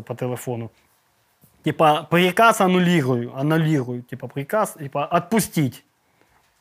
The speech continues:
Пускай, типа, идёт, потім, типа, потом разберёмся. И они такие, слышат, тут такой по будке там что-то стучит, типа, «Возвращаемся назад», типа, «Что такое?» Там, ну, какой-то їхній там діалог, і мене так повертають.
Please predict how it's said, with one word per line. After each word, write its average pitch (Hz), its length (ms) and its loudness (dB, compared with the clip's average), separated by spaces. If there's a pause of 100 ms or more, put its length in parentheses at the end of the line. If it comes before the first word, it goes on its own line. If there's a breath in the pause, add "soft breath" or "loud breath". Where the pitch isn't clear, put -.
(360)
Пускай, 165 320 0
типа, 175 260 -2
идёт, 202 280 -2
потім, 170 600 -4
типа, 143 200 -4
потом 170 280 -2
разберёмся. 131 720 -4 (1300 loud breath)
И 147 60 0
они 180 200 2
такие, 170 400 0
слышат, 156 400 -4
тут 139 120 -6
такой 143 360 -2 (140)
по 160 80 0
будке 151 320 -2
там 139 140 -6
что-то - 180 -10
стучит, 143 340 -6
типа, 143 340 -2
«Возвращаемся 185 840 0
назад», 190 580 -2
типа, 143 200 -8
«Что 269 160 -4
такое?» 254 600 0
Там, 196 180 2
ну, 190 100 0
какой-то 156 340 -2
їхній 147 260 -2
там 135 180 -2
діалог, 139 420 -6
і 143 80 -10
мене 135 240 -6
так 127 180 -10
повертають. 123 640 -8